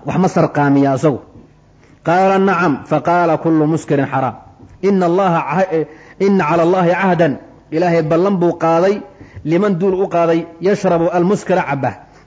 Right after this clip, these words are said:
an yasqiyahu inuu ka waraabiya ballan ah, min tiinati alkhabaal. Ruux kastoo maandooriye cabba, inuu Ilaahay ka waraabiyo tiinata alkhabaal. Dhoobada khabaal la yidhahdo inuu ka cabbo oo la cabsiiyaa ballan Ilaahay ku qaaday.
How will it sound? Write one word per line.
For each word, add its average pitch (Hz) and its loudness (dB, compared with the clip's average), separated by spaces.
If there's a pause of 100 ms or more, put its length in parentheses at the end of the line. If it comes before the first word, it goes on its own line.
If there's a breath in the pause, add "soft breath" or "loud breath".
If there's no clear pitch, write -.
an 165 0
yasqiyahu 190 2
inuu 185 0
ka 208 0
waraabiya 180 2
ballan 180 0
ah, 123 -6 (360 loud breath)
min 165 0
tiinati 190 0
alkhabaal. 147 -2 (180)
Ruux 185 -4
kastoo 180 -2
maandooriye 170 0
cabba, 139 -4 (400 loud breath)
inuu 190 2
Ilaahay 170 2
ka 214 0
waraabiyo 175 2
tiinata 180 0
alkhabaal. 165 0 (680 loud breath)
Dhoobada 170 2
khabaal 180 0
la 147 2
yidhahdo 143 0
inuu 170 0
ka 196 0
cabbo 165 -2
oo 170 2
la 160 2
cabsiiyaa 151 -2
ballan 160 0
Ilaahay 151 -2
ku 165 -8
qaaday. 123 -6